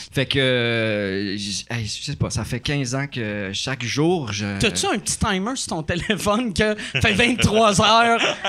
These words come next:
Speaker 2: puis là, tu, tu te grattes les dents si t'es chez, si t'es pas chez
Speaker 1: Je
Speaker 2: vous ?
Speaker 1: le sens. Je,
Speaker 2: Ok.
Speaker 1: je, mes dents, ils f-, capotent.
Speaker 2: OK.
Speaker 1: Non, c'est pas vrai.
Speaker 2: Tu vas-tu,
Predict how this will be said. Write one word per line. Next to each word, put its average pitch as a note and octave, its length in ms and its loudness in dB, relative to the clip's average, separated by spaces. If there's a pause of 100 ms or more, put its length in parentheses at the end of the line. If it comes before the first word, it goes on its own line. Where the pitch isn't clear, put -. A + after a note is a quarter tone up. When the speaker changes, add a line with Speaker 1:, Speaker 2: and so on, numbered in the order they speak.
(140)
Speaker 2:
puis E3 100 0
là, A#3 320 6
tu, - 400 -4
tu D#3 100 -12
te - 160 6
grattes G#3+ 220 2
les F3 220 4
dents F3 240 0
si - 200 -4
t'es D#3+ 140 2
chez, D3+ 240 0 (160)
si - 180 -4
t'es D#3+ 120 -2
pas E3+ 140 -4
chez A2+ 120 -2
Speaker 1:
Je D3 80 4
Speaker 2:
vous ? D3 60 4
Speaker 1:
le C#3+ 60 0
sens. - 280 0 (420)
Je, C#3+ 60 2
Speaker 2:
Ok. C4 280 -4
Speaker 1:
je, B2+ 100 -2 (400)
mes A#2+ 180 -12
dents, C#3+ 160 -2
ils D#3+ 180 -2
f-, - 160 -12 (880)
capotent. - 640 0
Speaker 2:
OK. E3+ 220 -2 (500)
Speaker 1:
Non, G#2+ 180 -2
c'est - 80 -12
pas A2+ 60 -2
vrai. B2+ 180 6
Speaker 2:
Tu C#4+ 60 6
vas-tu, - 320 4